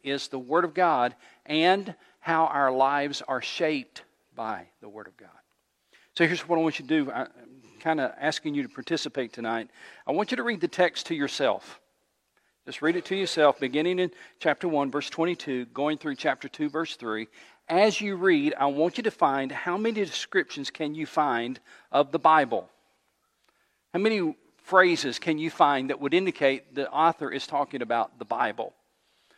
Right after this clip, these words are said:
So read the text and see how many you can come up with.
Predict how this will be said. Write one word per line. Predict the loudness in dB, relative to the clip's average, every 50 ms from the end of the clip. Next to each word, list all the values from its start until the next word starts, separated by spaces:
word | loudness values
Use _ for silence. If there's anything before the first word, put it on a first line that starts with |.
| _ _ _ _ -12
So | -10 -6
read | 0 0 2 2
the | 2
text | 0 2 4 4 4 4 2 -4 -12
and | -12 -12 -10
see | -6 -6 -4 -2
how | -2 -2
many | -2 -2 -4
you | -6 -8
can | -10 -10
come | -8 -6 -4 -4
up | -4 -4 -6
with. | -12 -16 -16